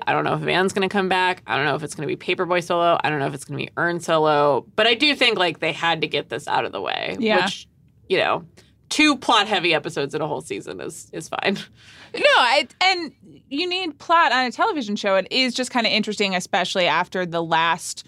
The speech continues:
Speaker 2: four episodes where I had, I was in a space where I was just kinda used to bottle episodes and random experiments, and we'll kind of, we'll mosey into things. And it is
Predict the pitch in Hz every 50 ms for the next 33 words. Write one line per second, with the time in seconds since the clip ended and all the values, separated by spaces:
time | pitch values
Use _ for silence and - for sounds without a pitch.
0 | _ _ _ - - - - 311 320 285 226 196 190 190 196 190 - - 240 247
1 | - 247 214 - - 185 165 160 165 175 175 170 - - 190 185 185 185 185 175
2 | - 170 175 175 175 190 170 180 190 180 180 170 - _ _ _ _ _ _ _
3 | _ _ _ _ _ _ _ - 214 214 233 254 302 320 269 311 294 277 269 -
4 | - - 269 277 285 269 - - 226 220 214 214 214 214 208 - _ _ _ _
5 | _ _ - 110 170 185 185 202 - - 202 220 202 - - 202 - - - 202
6 | 196 190 180 175 202 208 202 - - - - - 202 190 190 185 180 180 185 170
7 | - _ _ _ _ _ _ - 226 233 233 233 226 220 220 214 202 - 220 202
8 | 196 196 185 - 190 185 190 196 202 208 208 202 202 202 - - - 220 214 208
9 | 196 190 185 180 185 175 - - 196 180 175 175 180 180 175 185 175 - - -
10 | 208 190 190 185 185 185 180 180 - - - - 202 208 196 196 196 196 202 208
11 | 208 214 208 196 208 196 190 202 214 233 240 220 - 196 180 165 170 185 190 190
12 | 175 180 147 190 202 208 202 202 202 196 - - - -